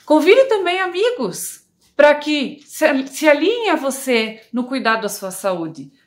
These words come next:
Tendo amigos junto a você, facilita o caminho. São pequenas dicas que eu trago aqui pra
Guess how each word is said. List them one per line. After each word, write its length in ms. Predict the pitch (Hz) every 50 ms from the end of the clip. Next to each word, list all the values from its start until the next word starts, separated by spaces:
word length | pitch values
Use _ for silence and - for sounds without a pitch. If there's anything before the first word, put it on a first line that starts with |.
| _ -
Tendo 240 | - 302 311 294 294
amigos 500 | 269 247 247 262 277 269 220 233 214 190
junto 200 | 208 214 208 208
a 40 |
você, 640 | 190 180 196 190 - - - 233 277 311 311 - - _
facilita 680 | - - 240 240 - 269 262 247 262 302 311 - - 247
o 40 | 226
caminho. 480 | - 190 180 156 143 139 139 135 - _ _ _ _ _ _ _ _ _ _ _ _ _ _ _ - - _ _ _ _ _ _ _
São 160 | - - 311 339
pequenas 400 | 453 440 440 440 427 427 370 320
dicas 280 | 359 359 359 359 349
que 80 | - 330
eu 80 | 311
trago 280 | - 302 285 277 269 262
aqui 480 | 269 269 269 - 294 339 370 - - _ _ - _ _ _
pra 420 | - 294 302 311 320 320 - -